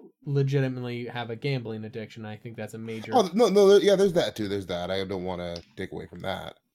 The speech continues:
Speaker 1: Yeah, and that's, the thing is, is that I, I really see it as, um, there is, uh,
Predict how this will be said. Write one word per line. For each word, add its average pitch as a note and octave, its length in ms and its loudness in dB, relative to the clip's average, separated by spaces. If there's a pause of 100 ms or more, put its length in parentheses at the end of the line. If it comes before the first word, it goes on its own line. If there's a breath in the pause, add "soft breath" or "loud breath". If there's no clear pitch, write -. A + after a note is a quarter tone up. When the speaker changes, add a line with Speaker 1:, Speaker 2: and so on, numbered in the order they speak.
(260)
Speaker 1:
Yeah, D3 260 0
and C#3+ 100 -2
that's, D#3 400 -4
the F#3 300 -4
thing A3 240 2
is, D#3+ 260 2
is C#3 160 -2
that C3+ 160 -2
I, C3 220 -2
I C#3 80 0
really F3 640 2
see D#3 360 -4
it C#3 80 2
as, B2 320 -2 (380)
um, B2 520 -2
there D3 240 2
is, B2+ 340 -2
uh, A2+ 520 -4